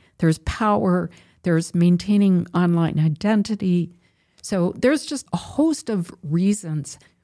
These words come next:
why we're distracted. It's not just notifications and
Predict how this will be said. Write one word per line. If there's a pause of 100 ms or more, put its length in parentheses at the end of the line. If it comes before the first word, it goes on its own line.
(140)
why
we're (120)
distracted. (400)
It's
not (240)
just (300)
notifications (420)
and